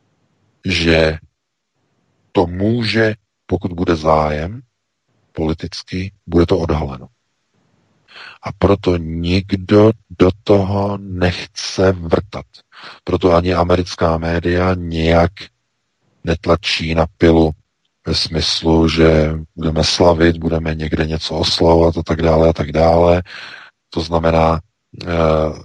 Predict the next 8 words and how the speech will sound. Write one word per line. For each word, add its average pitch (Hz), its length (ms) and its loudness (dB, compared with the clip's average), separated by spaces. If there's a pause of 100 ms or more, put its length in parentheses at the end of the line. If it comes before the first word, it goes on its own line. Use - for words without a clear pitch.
(600)
oni 87 240 4
vůbec 82 480 0 (180)
neslaví, 76 680 -6
oni 78 260 -4
vůbec 82 380 0
neoslavujou, 76 1000 -4
oni 78 260 0
vůbec 78 500 2